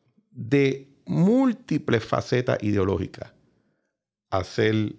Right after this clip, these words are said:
la piedra en la bota de, del, del funcionario.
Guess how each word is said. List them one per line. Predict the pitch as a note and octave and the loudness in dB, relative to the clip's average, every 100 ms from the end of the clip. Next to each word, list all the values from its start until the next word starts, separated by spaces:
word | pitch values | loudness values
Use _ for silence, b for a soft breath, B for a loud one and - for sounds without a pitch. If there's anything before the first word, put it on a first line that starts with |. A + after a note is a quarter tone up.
| _ - | _ -8
la | G2+ F2+ E2 D#2+ - | -4 -2 -2 -2 -6
piedra | F#2+ F#2+ G2 F#2+ F2 E2+ _ _ _ _ | -4 0 2 0 -2 -6 _ _ _ _
en | - F2 E2 E2+ | -12 -10 -8 -6
la | D#2+ | -4
bota | E2+ F2 F#2 D#2+ | -2 -2 -4 -6
de, | D#2+ D#2+ - _ | -6 -10 -14 _
del, | F#2 E2+ E2 D#2 D#2 D#2 - - _ _ _ _ | -8 -6 -4 -6 -8 -10 -14 -16 _ _ _ _
del | - F#2 | -8 -6
funcionario. | - F2 - E2 D#2+ - - | -6 -8 -6 -6 -6 -10 -14